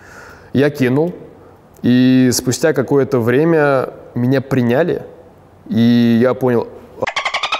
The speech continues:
мне нужно сделать работу, реализовать её. И тут происходит событие с, э, Навальным,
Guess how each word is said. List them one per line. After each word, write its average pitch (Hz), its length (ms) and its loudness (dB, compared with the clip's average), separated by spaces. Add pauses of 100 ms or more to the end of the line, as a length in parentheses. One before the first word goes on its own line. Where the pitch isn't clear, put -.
(1160)
мне 120 220 -2
нужно 170 240 0
сделать 156 280 0
работу, 127 560 -2
реализовать 120 600 -2
её. 101 100 -10
И 113 140 -10
тут 165 340 -4
происходит 139 480 -2
событие 117 840 -4
с, - 280 -12
э, 104 800 -4
Навальным, 113 480 -2